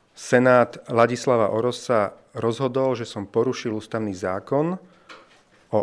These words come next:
ochrane verejného záujmu a musím zaplatiť pokutu o výške šesť mesačných platov. Pravda je však trošku iná, dosť zásadne iná. Rozhodnutiu tohto senátu, sudcu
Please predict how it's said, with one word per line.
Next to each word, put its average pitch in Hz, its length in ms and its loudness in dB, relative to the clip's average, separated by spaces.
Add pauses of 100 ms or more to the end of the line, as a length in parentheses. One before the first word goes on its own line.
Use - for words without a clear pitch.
ochrane 120 400 2
verejného 101 400 -4
záujmu 127 800 -4 (300)
a 107 80 2
musím 139 240 2
zaplatiť 110 480 0
pokutu 110 480 -2
o 95 80 -2
výške 101 320 -8
šesť 101 400 -6
mesačných - 480 -12
platov. - 400 -4 (1300)
Pravda 139 400 6
je 117 80 6
však - 400 -2 (320)
trošku 104 480 -2
iná, 101 240 -2 (160)
dosť 101 240 -2
zásadne 104 480 0
iná. 92 240 -4 (880)
Rozhodnutiu 135 720 6
tohto 131 400 0
senátu, 120 640 0 (640)
sudcu 113 560 -2